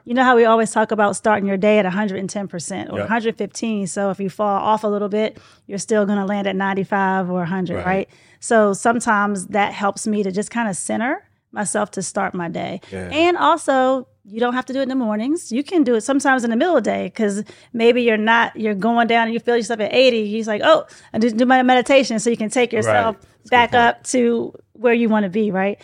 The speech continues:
Speaker 1: So it doesn't necessarily have to be in the morning. I just like to do it in the morning, but I think that's a great, uh,
Speaker 2: Yeah, I, I've never heard you say that, and that's because you heard it yesterday.
Speaker 1: Yeah.
Speaker 2: But I, I mean, f-, to me, that says that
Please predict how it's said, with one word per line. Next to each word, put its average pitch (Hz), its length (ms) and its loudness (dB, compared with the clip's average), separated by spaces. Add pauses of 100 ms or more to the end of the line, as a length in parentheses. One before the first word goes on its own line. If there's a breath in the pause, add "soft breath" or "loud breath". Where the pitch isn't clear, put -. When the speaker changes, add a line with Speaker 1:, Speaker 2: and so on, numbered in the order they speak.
(200 loud breath)
Speaker 1:
So 226 160 -2
it 226 60 2
doesn't 226 360 2
necessarily 233 240 -2
have 202 40 -4
to - 20 -14
be 214 120 0
in 202 60 0
the 214 60 0
morning. 202 240 0
I 262 200 2
just 247 120 -4
like 208 120 -2
to 175 40 -10
do 185 80 -4
it 180 80 -6
in 180 80 -2
the 175 80 -2
morning, 175 220 -4
but 185 280 -6 (380 soft breath)
I 247 120 -2
think 233 260 -4
that's 220 200 -2
a 202 120 -4
great, 202 400 -4 (760)
uh, - 160 -2
Speaker 2:
Yeah, 143 160 -4
I, 113 180 -4 (300)
I've 110 120 0
never 113 200 2
heard 120 140 2
you 101 60 -8
say 123 200 0
that, 76 280 -6
and 92 260 -2
that's 92 200 -4
because 85 340 -6
you - 80 -12
heard 82 160 -6
it 73 80 -10
yesterday. 76 640 -4
Speaker 1:
Yeah. 131 80 -12
Speaker 2:
But 87 280 -6 (540)
I, 104 360 -2
I 107 40 0
mean, 101 520 0 (100)
f-, - 200 -18
to 127 140 4
me, 127 300 4
that 117 180 2
says 95 680 0
that 87 400 -4